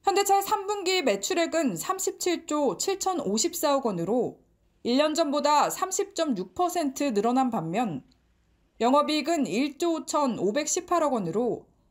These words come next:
작년보다 삼점사 퍼센트 줄었습니다. 삼 분기 원달러 평균 환율이 일 년 전보다 십오점육 퍼센트 늘었고 최근 발표한 세타 투 지디아이 엔진에 대한 품질 비용 추가 반영으로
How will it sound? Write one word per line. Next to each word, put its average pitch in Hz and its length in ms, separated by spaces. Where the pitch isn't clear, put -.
작년보다 285 720
삼점사 370 680
퍼센트 285 560
줄었습니다. 226 760
삼 381 240
분기 359 320
원달러 339 800
평균 392 420
환율이 302 540
일 240 140
년 339 180
전보다 285 560
십오점육 320 720
퍼센트 320 460
늘었고 202 760
최근 349 340
발표한 233 600
세타 381 460
투 320 300
지디아이 311 540
엔진에 285 440
대한 277 300
품질 381 400
비용 285 260
추가 349 260
반영으로 214 680